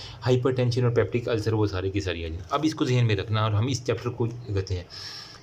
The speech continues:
मतलब किसी भी बंदे का जो occupation है, आपके बाबा जिस occupation में, आपकी माँ जिस occupation में है, उसका उनकी health के ऊपर क्या असर पड़ रहा है, वो सारे का सारा हमने यहाँ पे डिस्कस करना है। अगर कोई मज़दूर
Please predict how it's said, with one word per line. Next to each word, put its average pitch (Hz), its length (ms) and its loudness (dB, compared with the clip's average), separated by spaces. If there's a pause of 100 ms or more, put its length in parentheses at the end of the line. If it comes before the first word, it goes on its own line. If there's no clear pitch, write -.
(480)
मतलब 131 500 0 (300)
किसी 156 280 -4
भी 165 100 -6
बंदे 127 280 4
का 135 100 2
जो 143 120 0
occupation 135 540 2
है, 110 260 0
आपके 117 280 2
बाबा 104 340 2 (280)
जिस 123 200 -2
occupation 107 420 2
में, 101 160 2
आपकी 104 320 0
माँ 104 200 4
जिस 101 220 -4
occupation 101 440 0
में 92 140 2
है, 95 160 -4 (800)
उसका 131 580 -2 (300)
उनकी 165 360 -2 (260)
health 190 280 4
के 185 60 0
ऊपर 156 220 2
क्या 127 200 -2
असर 123 360 0
पड़ 104 180 4
रहा 92 240 0
है, 87 180 -4 (640)
वो 170 200 6
सारे 135 260 0
का 127 100 0
सारा 113 220 2
हमने 107 220 4
यहाँ 98 180 2
पे 98 80 -2
डिस्कस 98 280 -2
करना 95 240 -2
है। 98 120 -6
अगर 110 200 4
कोई 120 160 2
मज़दूर 110 560 4